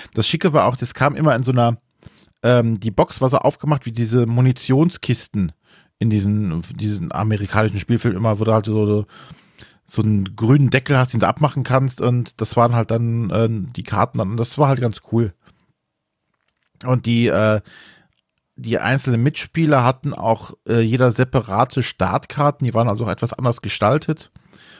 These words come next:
weil alle starten natürlich auch mit derselben Hand, äh, mit demsel-, mit derselben Handkarten. Ich fand's ganz cool.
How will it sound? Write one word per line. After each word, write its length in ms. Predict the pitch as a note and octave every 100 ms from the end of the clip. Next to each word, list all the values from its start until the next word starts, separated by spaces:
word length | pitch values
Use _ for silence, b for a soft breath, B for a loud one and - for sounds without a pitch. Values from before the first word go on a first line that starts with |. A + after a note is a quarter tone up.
| b
weil 100 | G2
alle 180 | E2 B2
starten 300 | - A#2 A#2+
natürlich 300 | A#2 - A#2
auch 40 |
mit 120 | A#2+ A#2
derselben 340 | G#2 G2 G2
Hand, 380 | A2 B2+ - -
äh, 160 | A#2 A#2
mit 140 | A2+
demsel-, 420 | G#2+ A2 G#2 G2
mit 180 | F#2 F#2+
derselben 440 | G#2+ A2 A2 G#2
Handkarten. 640 | G2+ D3+ - C#3 C3 C3+ B2+ _ _ _ _ _ _ _ _ _ _ _ _ _ b b b b
Ich 100 | F3+
fand's 220 | - F#3+ -
ganz 180 | C#3 - -
cool. 240 | E3+ D#3+